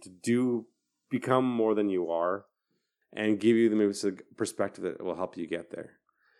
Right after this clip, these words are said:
Um, so I think in life, it always starts with the question, "Why?"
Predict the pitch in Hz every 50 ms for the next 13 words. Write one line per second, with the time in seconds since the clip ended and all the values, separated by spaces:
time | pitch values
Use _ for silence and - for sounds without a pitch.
0 | _ _ _ _ _ _ _ - 101 101 95 92 92 92 90 90 87 87 90 -
1 | _ _ _ _ _ - _ _ _ _ _ _ _ _ _ - - 113 113 113
2 | - - 135 131 - - - - 107 107 98 95 104 113 117 110 - - - -
3 | - 95 95 101 110 113 113 110 - 110 107 104 - - 104 - - - 104 117
4 | 110 - - 104 98 90 87 87 90 _ _ _ _ _ _ _ _ _ _ _
5 | _ _ _ _ _ _ _ _ _ _ _ _ _ _ _ _ _ _ _ _
6 | _ _ _ _ _ _ _ _ - 90 90 90 90 90 90 95 92